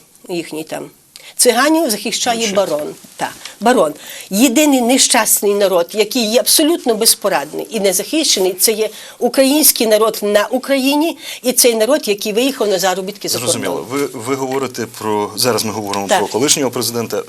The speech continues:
Speaker 2: Е, давайте про все ж таки ближче до, е, сьогоднішньої ситуації. Е, Ющенко з вами має намір зустрітися? Я знаю, що він протягом наступного тижня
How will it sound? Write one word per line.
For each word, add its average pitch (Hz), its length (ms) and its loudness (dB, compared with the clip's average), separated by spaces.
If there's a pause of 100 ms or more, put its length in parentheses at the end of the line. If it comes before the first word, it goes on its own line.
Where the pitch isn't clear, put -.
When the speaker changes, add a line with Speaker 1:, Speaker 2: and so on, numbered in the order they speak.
(120)
Speaker 2:
Е, 107 280 -4
давайте 120 420 -2
про 98 480 -4 (140)
все - 180 -2
ж - 100 -2
таки - 180 -8
ближче 95 400 -6 (180)
до, 90 220 -6 (200)
е, 92 280 -6
сьогоднішньої 87 680 -6
ситуації. 82 580 -4 (600)
Е, 98 140 -2
Ющенко 135 500 -2
з 92 80 -6
вами 101 240 -4
має 135 200 -2
намір 139 380 -4
зустрітися? - 680 -4
Я 90 60 -6
знаю, 127 220 -6
що 104 200 -4
він 110 320 -10
протягом 95 400 -8
наступного 90 380 -10
тижня 131 360 -8